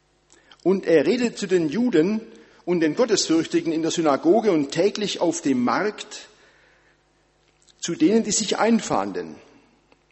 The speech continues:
Einige Philosophen aber, Epikureer und Stoiker, stritten mit ihm. Und einige von ihnen sprachen: „Was will dieser Schwätzer sagen?“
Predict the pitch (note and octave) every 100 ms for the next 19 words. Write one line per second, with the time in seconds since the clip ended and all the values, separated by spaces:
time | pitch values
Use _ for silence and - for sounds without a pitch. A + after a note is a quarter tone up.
0 | _ _ _ _ _ D#3 E3+ A3 G3 G3
1 | F#3+ G#3+ B3+ F#3 D3+ A#2 C#3 F#3 G3+ -
2 | - - - _ - F#3 G3+ G3 F3 D3+
3 | A3 G#3+ D#3 D3 - - E3+ G#3 G#3 G3+
4 | G3 F#3+ - - - B3+ G3+ C#3+ B2 B2
5 | G2+ F#2 - _ _ _ _ _ _ _
6 | _ _ - C#3 - F#3+ A#3+ A3 G#3 G3+
7 | F#3+ D#3+ - C#3+ D#3+ F3 F3 D#3+ C#3 -
8 | - - _ B2+ G3+ - C#3 G3+ G3+ G3
9 | G3+ G3 F3 - E3 G#3 - D#3 - G3
10 | G3+ C#3+ G2+